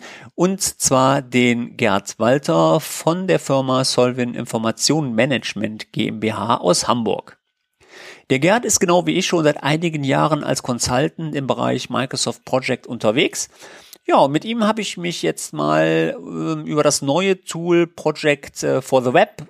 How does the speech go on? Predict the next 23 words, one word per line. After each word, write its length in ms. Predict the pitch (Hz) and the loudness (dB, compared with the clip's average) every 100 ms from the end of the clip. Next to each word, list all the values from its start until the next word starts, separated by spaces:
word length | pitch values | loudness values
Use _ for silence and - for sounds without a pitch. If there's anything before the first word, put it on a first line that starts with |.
| - | -8
oder 480 | 139 131 127 123 - | -4 0 2 0 -2
im 140 | 131 | -6
Deutsch 220 | 113 120 131 | 0 0 0
gesagt 280 | 127 120 | -4 -4
Project 440 | - 120 117 120 - | -2 -4 -2 -4 -4
für 140 | 190 | 0
das 240 | 196 180 160 | 2 2 4
Web, 300 | 170 - 160 - 143 143 | 2 0 -20 -20 -20 -16
kommt 180 | - 135 | -12 -6
immer 140 | 131 | -4
darauf 180 | 120 - | -4 -4
an, 220 | 127 131 | -8 -4
wie 80 | 120 | -4
man 160 | 113 | -4
es 160 | 117 - | -6 -6
gerne 240 | 120 113 | -6 -4
aussprechen 440 | - 190 175 170 151 | 0 0 2 0 0
möchte, 460 | 147 - 143 139 - - - - - - _ _ 480 | 0 0 2 0 0 -18 -18 -20 -20 -20 _ _ -12
äh, 80 | 277 | -6
unterhalten 840 | 151 156 135 143 226 359 359 359 | -4 0 2 2 0 -2 -10 -10
und, 480 | - 190 190 185 - | -8 -6 -6 -6 -4
ähm, 320 | 185 175 175 165 | 0 0 0 -2
hab 160 | - | -4